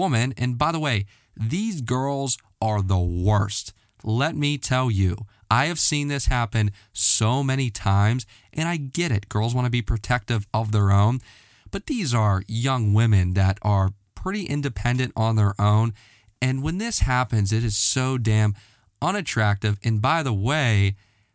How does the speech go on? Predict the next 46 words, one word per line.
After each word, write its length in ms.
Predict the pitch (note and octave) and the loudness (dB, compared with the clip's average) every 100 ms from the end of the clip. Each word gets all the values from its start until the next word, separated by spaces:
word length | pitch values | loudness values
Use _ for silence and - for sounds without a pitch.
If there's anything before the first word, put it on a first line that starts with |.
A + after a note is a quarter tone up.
| - | -4
the 180 | A2 A2+ | -2 0
girl 300 | A#2 E3 G3 | 0 0 0
that 120 | D3+ | -2
was 140 | A#2 | -2
talking 400 | - C#3 - B2+ | -2 -4 -2 -6
to 140 | - A2+ | -4 -2
the 120 | G#2+ | -2
guy 520 | F#2 G2+ G2+ C#3 E3+ | -2 -4 -2 -2 -2
actually 420 | - B2 - A#2 | -2 -2 -2 -4
kinda 380 | G#2 - B2 A2 | -4 -2 0 0
knows 460 | G2+ A#2 A#2+ G#2 G2+ | 2 2 0 2 0
it 120 | - _ | -2 _
too. 360 | - C3+ G#2 E2 _ - _ _ _ | -4 0 0 -2 _ -20 _ _ _
So 400 | - B2+ A#2+ A2+ - _ _ | -4 -2 -2 -4 -12 _ _
that 340 | A#2 C#3 E3+ D#3 | -4 0 2 2
happens, 640 | D3 C#3 - C3+ B2+ - _ _ - | 2 2 0 0 0 -4 _ _ -2
and 240 | A2+ A2 - _ | 0 0 -4 _
make 240 | A#2 D#3 | -2 0
sure 180 | - E3 | 0 0
you're 220 | E3 D3 | 0 0
on 180 | C3+ C#3+ | 0 0
your 140 | C3 A#2+ | 0 0
A 180 | B2+ | 2
game. 220 | A#2 G2 F#2+ | 2 2 2
So 160 | C#3 | -2
again, 240 | D3 F#3 A#2+ - | -2 -2 -4 -4
obviously 460 | D3+ D#3 A#2 - | -4 -2 -2 -2
you 180 | A#2+ A2+ | -2 0
have 180 | A2+ A#2+ | 0 0
to 80 | A#2 | 0
be 100 | A2+ | 0
on 100 | A#2 | 2
your 120 | G#2 | 2
A 100 | G#2+ | 2
game 180 | A2+ G#2 | 2 2
one-on-one 480 | G#2+ G#2+ G2+ B2+ G#2+ | 4 4 2 2 0
because 400 | G2 G#2 G2+ - - _ - | 0 0 0 -4 -12 _ -2
that 220 | G#2+ A#2+ | 0 2
attentiveness 720 | G#2+ - B2 C3 G#2+ G2+ G2 | 0 0 0 0 0 2 0
back 280 | - G2+ G2+ | 0 0 0
and 120 | F#2+ | -2
forth 320 | - D3+ D3+ G#2+ | -2 -4 -2 -2
is 140 | G2+ | -4
clearly 420 | - E3+ D3+ A2+ | -4 -4 0 0
important, 640 | G2+ G2 - E3 - G#2 - | 0 0 0 -4 -4 -6 -2
right? 280 | G#2+ C3+ | -2 -2